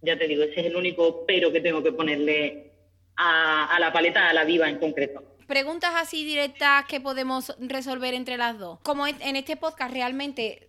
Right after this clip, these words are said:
Speaker 2: eh, suelo hablar dirigida un poco a profesionales, rápidamente, ¿recomendaríamos estas paletas para uso profesional,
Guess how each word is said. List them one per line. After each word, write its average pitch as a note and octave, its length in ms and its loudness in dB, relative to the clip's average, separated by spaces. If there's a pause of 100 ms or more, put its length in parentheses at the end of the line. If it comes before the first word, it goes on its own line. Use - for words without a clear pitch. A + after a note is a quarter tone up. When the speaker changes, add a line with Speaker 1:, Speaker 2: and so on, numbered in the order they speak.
Speaker 2:
eh, G#3+ 540 -4 (520)
suelo C#4 360 2
hablar C4 500 4
dirigida B3 460 -4
un B3+ 100 -6
poco B3+ 280 -4
a G#3 240 0
profesionales, A#3+ 800 -2 (520)
rápidamente, B3+ 840 -2
¿recomendaríamos C4+ 840 -2
estas D4 240 -8
paletas C4 680 -2
para B3 300 2
uso C4 300 -6
profesional, B3+ 640 -4